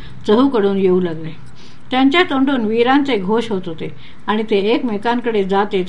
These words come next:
होते. त्यांनी धनुष्ये ताणली होती, वरचेवरचे तोंडे आवसत होते, मोठमोठ्या आवाजाने ते घोष करीत होते आणि दुंदुभी वाजवत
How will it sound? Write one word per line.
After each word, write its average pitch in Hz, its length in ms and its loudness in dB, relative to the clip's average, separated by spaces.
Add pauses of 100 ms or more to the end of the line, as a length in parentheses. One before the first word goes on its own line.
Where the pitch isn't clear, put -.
होते. 156 380 -8 (340)
त्यांनी 277 240 4
धनुष्ये 262 520 2
ताणली 202 260 0
होती, 175 340 -2 (360)
वरचेवरचे 254 640 2
तोंडे 220 500 0
आवसत 208 520 2
होते, 170 300 -8 (440)
मोठमोठ्या 320 560 4
आवाजाने 247 500 2
ते 247 80 0
घोष 196 320 -2
करीत 185 300 -2
होते 160 320 -8 (320)
आणि 196 180 0
दुंदुभी 220 520 2
वाजवत 175 340 -2